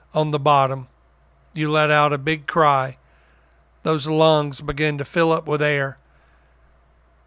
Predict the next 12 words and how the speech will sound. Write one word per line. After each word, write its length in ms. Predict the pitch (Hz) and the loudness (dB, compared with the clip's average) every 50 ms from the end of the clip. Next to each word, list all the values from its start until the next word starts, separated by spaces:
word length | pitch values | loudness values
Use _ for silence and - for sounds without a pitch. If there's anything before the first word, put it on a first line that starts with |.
| _ _ _ _ _ _ _ _ _ | _ _ _ _ _ _ _ _ _
And 180 | 180 147 143 156 | -10 -8 -6 -6
you 100 | 160 156 | -6 -2
get 200 | - 165 156 147 | 0 0 2 2
a 120 | 147 143 | 0 -2
quick 420 | - _ - 190 185 185 180 - | -4 _ -2 0 0 0 -2 -4
sense 560 | - - - 185 175 160 147 160 - - - - | -4 -2 0 2 2 2 0 -2 -6 -10 -10 -10
of 240 | 359 - 160 143 123 | -6 -6 -6 -4 0
what 240 | 156 156 151 160 147 | 0 0 0 0 0
life 420 | 147 151 151 147 147 139 - - | 2 4 4 4 4 2 -2 -6
is 160 | 156 143 135 | -8 -4 0
all 240 | 151 147 147 143 143 | 0 0 2 0 -2
about. 400 | 135 135 143 135 131 135 - | -2 -2 -2 -2 -2 -4 -8